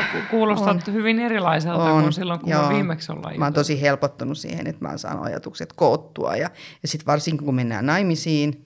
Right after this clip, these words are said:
Speaker 2: niin se avioliitto jotenkin tuo mulle sellainen, vaikka tietysti onhan näitäkin, että eihän se nyt ole este, kun se on
Speaker 1: Mm.
Speaker 2: hidaste vaan, mutta tota, mä oon ottanut sen, mä oon niin perinteinen tässäkin, että se on niinku, sit ollaan niinku yhden ihmisen, jos ei toisen sovita sitten, niin
Speaker 1: Mm.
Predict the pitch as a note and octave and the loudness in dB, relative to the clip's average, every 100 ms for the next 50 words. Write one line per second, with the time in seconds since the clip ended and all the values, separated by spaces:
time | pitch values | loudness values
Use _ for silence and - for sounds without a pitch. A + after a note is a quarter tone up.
0 | - B2 B2+ B2+ C#3+ C3 A#2 C3 G2 D3 | -10 -8 -4 -4 0 0 -2 -4 -4 -4
1 | - - F#2+ C3+ - D#3 - C#3 C#3+ - | -8 -6 -4 -4 -4 -6 -6 -4 -4 -8
2 | - - A#2+ C3 A#2+ A2+ B2+ A2+ A#2 E2+ | -12 -8 -6 -4 -6 -6 -4 -4 -4 -4
3 | B2 C#3+ A#2+ B2 A#2 A2+ A#2 C3+ C3 C#3 | -4 -2 -4 -4 -4 -4 -2 -2 0 2
4 | C3 C3 - - - - - B2 - - | 2 0 -4 -12 -4 0 2 2 0 -4
5 | A2+ G#2 G#3+ - - - C3 F3 D3+ C#3 | -6 -4 -4 -4 -4 -6 -6 -4 0 2
6 | C#3 C#3 C#3 C3 D3+ D#3+ D#3 C3+ C3 D3 | 4 2 2 0 -2 0 0 0 0 0
7 | F#3 D#3 - - _ _ - - - - | 0 -4 -8 -20 _ _ -20 -20 -20 -20
8 | _ - D3 C3 B2+ C3+ C3 B2+ C3 B2+ | _ -4 0 2 0 0 0 -2 -8 -8
9 | C#3+ D3+ - - D#3 - E3 E3+ C3+ C#3 | -8 -6 -8 -8 -6 -4 -2 -2 -2 -6
10 | C#3 _ _ D#3+ D#3 D#3 F#3 F#3+ D#3+ D3+ | -10 _ _ -12 -2 2 2 2 4 4
11 | C3+ B2+ B2+ C#3 C3+ C3 - - _ _ | 2 0 -2 -2 -4 -6 -6 -14 _ _
12 | _ - B2 B2+ B2 B2+ C3+ B2+ C#3+ C#3 | _ -8 -4 -4 -2 -2 -2 -2 -2 -2
13 | D#3 F3+ - - - - G#3 G#3 A3 A3 | -4 -6 -8 -12 -8 -4 0 0 0 -2